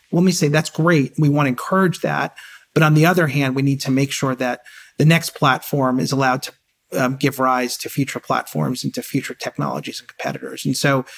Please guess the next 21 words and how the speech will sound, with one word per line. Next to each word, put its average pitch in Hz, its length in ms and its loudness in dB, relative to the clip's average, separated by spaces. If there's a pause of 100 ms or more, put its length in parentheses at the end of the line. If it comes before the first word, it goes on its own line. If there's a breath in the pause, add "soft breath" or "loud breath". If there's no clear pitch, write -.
(180 loud breath)
when 160 120 4
it 156 60 0
comes 208 280 6
to - 200 -2
A 156 120 4
I, 151 360 2
we 151 180 2
are 143 100 4
hiring 143 380 -2
technologists, - 920 -4
which - 160 -2
we've 127 160 -2
never 127 180 -2
had 131 260 -8
here 156 160 -4
before. - 340 -6
We're 156 140 -4
hiring 135 360 0
A 131 140 -2
I 135 160 -2
experts. - 580 -8